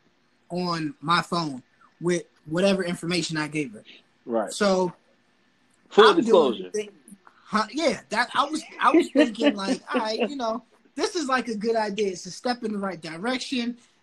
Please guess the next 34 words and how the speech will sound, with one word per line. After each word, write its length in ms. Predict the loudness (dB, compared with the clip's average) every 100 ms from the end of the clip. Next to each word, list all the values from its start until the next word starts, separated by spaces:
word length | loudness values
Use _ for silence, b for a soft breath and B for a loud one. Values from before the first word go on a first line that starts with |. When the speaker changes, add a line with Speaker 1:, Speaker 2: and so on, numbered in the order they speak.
| -2
Speaker 1:
It'll 240 | 0 2
help 360 | 0 0 0 0
me. 380 | -2 -2 -4 -8 _ _ _ -4
It'll 240 | -2 0
help 280 | 0 -2 -2
me 220 | -2 -2
to 80 | -2
build 320 | -4 -6 -6
trust. 500 | -6 -2 -2 -2 -2
It'll 140 | -2 0
help 280 | -2 -4 -2
her 200 | 0 2
to 60 |
build 260 | 4 4 2
trust. 420 | 0 -2 -2 -8 _ _ -8
Like, 340 | -4 -4 -6 0
this 180 | 2 2
will 80 |
be 140 | 0 0
good 260 | 2 2
for 160 | 0 -12
us. 240 | -12 -16 -2
You 120 | 4
know 80 | 4
what 80 |
I 40 | 4
mean? 340 | 0 -2 -4 -12 _ _ _ -12
So 480 | 2 4 4 2 -4 _ _ _ _ 2
I 100 | 2
give 220 | 4 0
her 100 | 2
the 140 | 0 -2
info, 560 | -2 -2 -4 -6 -6 -8 _ _ _ _ -6
and 520 | -2 0 0 -2